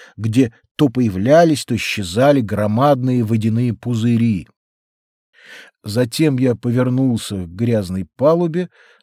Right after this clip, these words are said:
загромождённой животными. «Это морской зверинец?» — спросил я. «Пожалуй, что так», — отвечал Монтгомери. «Что хотят сделать с этими животными?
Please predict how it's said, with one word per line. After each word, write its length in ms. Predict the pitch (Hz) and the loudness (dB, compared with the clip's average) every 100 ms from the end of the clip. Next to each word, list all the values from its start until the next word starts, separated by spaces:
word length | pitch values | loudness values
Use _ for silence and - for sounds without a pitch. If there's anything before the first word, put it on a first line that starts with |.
| _ | _
загромождённой 1040 | 85 127 127 143 143 113 117 143 135 135 | -6 -2 -2 0 -2 -2 0 0 0 -2
животными. 960 | 104 123 131 127 123 117 120 120 113 - _ _ _ _ _ _ | -2 -2 0 -2 -2 -4 -4 -4 -6 -12 _ _ _ _ _ _
«Это 400 | 123 117 131 - - | -6 0 0 0 -4
морской 640 | 113 123 - - 139 143 | -2 -2 -6 -4 0 2
зверинец?» — 760 | 113 98 98 123 185 220 156 113 | 0 -4 -2 0 2 0 -2 -6
спросил 560 | - 98 95 - 87 71 | -10 -8 -8 -8 -10 -10
я. 320 | 62 50 - _ _ _ - _ _ _ _ | -14 -16 -20 _ _ _ -20 _ _ _ _
«Пожалуй, 380 | 156 180 220 196 | 2 4 4 2
что 260 | - - | -2 -6
так», — 440 | - - 76 - _ | -4 -2 -2 -4 _
отвечал 540 | 90 - 90 98 85 | -12 -10 -8 -6 -6
Монтгомери. 680 | 76 82 78 76 65 98 - _ _ _ _ _ _ _ _ _ | -6 -10 -12 -14 -16 -18 -20 _ _ _ _ _ _ _ _ _
«Что 380 | - - - 147 | -14 -14 -4 -4
хотят 480 | 127 123 117 131 107 | -4 -6 -4 -4 -4
сделать 520 | 98 90 120 139 139 | -6 -4 -2 -2 -4
с 160 | - - | -8 -8
этими 300 | 123 131 131 | -8 -6 -6
животными? 800 | 120 123 123 117 117 117 113 | -6 -6 -8 -8 -8 -6 -6